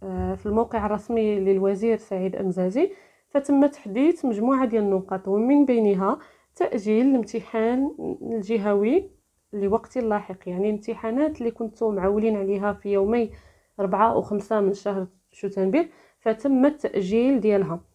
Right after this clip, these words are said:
فوقاش غادي تدوزو ولا فوقاش غادي تجتازو الامتحان، فهاد المسألة هادي مازال ما تمش الحسم فيها،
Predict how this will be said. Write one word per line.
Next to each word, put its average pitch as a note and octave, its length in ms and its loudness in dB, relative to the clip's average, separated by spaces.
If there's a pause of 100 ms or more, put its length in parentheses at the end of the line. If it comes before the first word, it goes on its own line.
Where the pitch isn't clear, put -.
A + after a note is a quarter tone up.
(160)
فوقاش C4 680 -2
غادي G3 240 -4
تدوزو G3+ 600 0
ولا F3 220 0
فوقاش - 400 -8
غادي G3+ 220 -4
تجتازو G#3 640 -4
الامتحان، F#3+ 500 -2 (420)
فهاد B3 300 0
المسألة G#3+ 540 0
هادي B3 200 4
مازال A#3 440 2
ما G#3+ 60 0
تمش D4 440 0
الحسم G#3+ 380 -6
فيها، G3 380 0